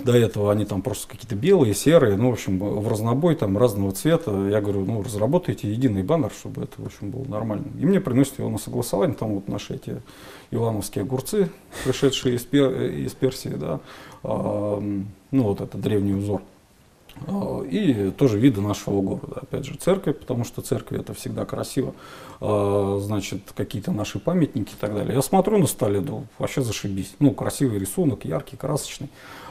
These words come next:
А потом, когда мы какие-то наши там памятник, э, архитектуры какой-нибудь там сгорел, да, и у нас тут такая липоватая картинка появляется, конечно, тоже была такая отрицательная реакция со стороны жителей. Я не думаю, что баннеры как-то связаны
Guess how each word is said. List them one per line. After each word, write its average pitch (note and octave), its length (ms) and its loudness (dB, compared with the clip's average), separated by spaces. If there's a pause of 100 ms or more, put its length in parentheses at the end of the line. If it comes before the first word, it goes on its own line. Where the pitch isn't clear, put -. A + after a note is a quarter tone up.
(140)
А - 80 -4
потом, - 300 4
когда B2+ 340 2
мы B2 340 2 (180)
какие-то G#2+ 640 -2 (120)
наши A2+ 300 -4
там D#3+ 260 -6 (260)
памятник, G#2 500 -2
э, - 640 -8
архитектуры - 540 -6
какой-нибудь A2 640 -6
там - 160 -10 (200)
сгорел, B2+ 440 4
да, G#2+ 200 2
и - 140 -2
у E3+ 80 2
нас C#3 160 4
тут - 220 -8
такая B2+ 420 -8 (400)
липоватая A2+ 640 2
картинка B2+ 480 -2
появляется, G#2 560 -4
конечно, G#2+ 320 -8
тоже G2+ 100 -4
была G#2 300 -4
такая - 240 -12
отрицательная A2 640 -6
реакция - 500 -8
со - 160 -14
стороны A#2 420 -2
жителей. C#3+ 480 -4 (220)
Я B2+ 200 2
не G#2+ 120 0
думаю, G2+ 280 -2
что - 200 -10
баннеры G#2 380 -4
как-то - 280 -12
связаны G2+ 460 -6